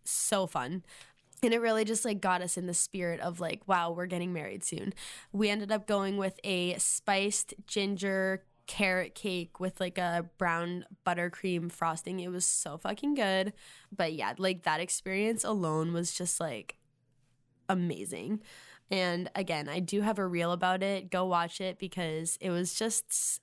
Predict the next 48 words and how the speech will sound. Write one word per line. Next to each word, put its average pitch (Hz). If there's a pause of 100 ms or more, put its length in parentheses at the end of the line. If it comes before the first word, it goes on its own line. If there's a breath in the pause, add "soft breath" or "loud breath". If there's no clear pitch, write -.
I 196
literally 190
felt 175
like 175
I 147
was 175
just -
in, 190
like, 175
a 185
little 160
Pinterest 165
movie. 156
It -
was 202
so 180
good. 131 (540)
Also, 247 (100)
I 233
am 214
very 190
happy 202
I 196
kept 180
the 220
wedding 202
small. 190
Like 180 (480)
I 202
said 202
at 202
the 202
beginning 185
of 180
this 185
podcast, 180
like, 180
that 185
is 196
something 196
that 180
I 180
did 175
want 170
from 190
the 185
beginning. 180
But 170